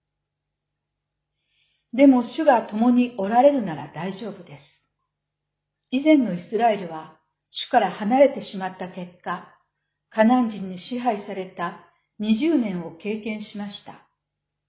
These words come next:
四章三節。しかし、悔い改めて主に立ち返るとき、まともな武器もないにもかかわらず勝利できました。このことを通して、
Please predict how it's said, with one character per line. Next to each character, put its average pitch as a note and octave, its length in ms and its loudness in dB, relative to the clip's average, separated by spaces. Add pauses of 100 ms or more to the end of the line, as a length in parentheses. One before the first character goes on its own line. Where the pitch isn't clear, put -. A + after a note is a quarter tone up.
(260)
四 A#3 260 -2
章 E3+ 360 -12
三 A3 260 -10
節。 - 140 -20 (1000)
し - 200 -18
か C4 100 -6
し、 C4 60 -14 (420)
悔 C4+ 180 4
い D4 40 6
改 D4 320 6
め C4+ 140 6
て G3 120 -10 (140)
主 C#4+ 60 -4
に A#3+ 260 -4
立 - 260 -16
ち - 60 -20
返 C4+ 180 -2
る A3+ 140 -8
と - 80 -16
き、 - 60 -20 (920)
ま G#3 200 -6
と B3+ 180 2
も B3 160 4
な A#3+ 400 -4
武 C4+ 140 -6
器 C#4 100 -8
も A3+ 160 -4
な A#3+ 220 -2
い C#4+ 40 0
に A#3 120 -2
も E3+ 140 -10
か - 180 -20
か G3 160 -6
わ G3 80 -6
ら G3+ 100 -8
ず - 60 -12 (440)
勝 A#3 160 0
利 - 120 -10
で D3+ 140 -20
き - 120 -20
ま F3 140 -14
し - 160 -20
た。 - 160 -20 (1400)
こ B3 140 -6
の B3+ 160 2
こ B3+ 140 4
と C4 160 4
を A3+ 80 0
通 B3 280 2
し - 100 -18
て、 G3 380 -10